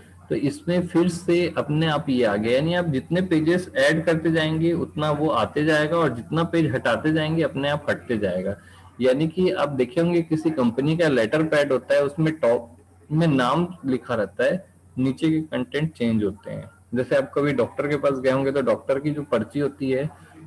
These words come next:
उसमें ऊपर में doctor का नाम, उसके clinic का नाम, उसका mobile number,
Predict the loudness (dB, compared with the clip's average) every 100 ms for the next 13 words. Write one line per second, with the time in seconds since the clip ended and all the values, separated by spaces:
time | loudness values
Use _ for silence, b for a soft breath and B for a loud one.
0 | -16 -6 -2 0 0 0 2 0 0 -4
1 | -2 0 0 0 0 -2 -2 -4 0 0
2 | 0 -2 -4 -2 0 0 -2 -4 -2 0
3 | 2 2 2 0 0 0 2 2 0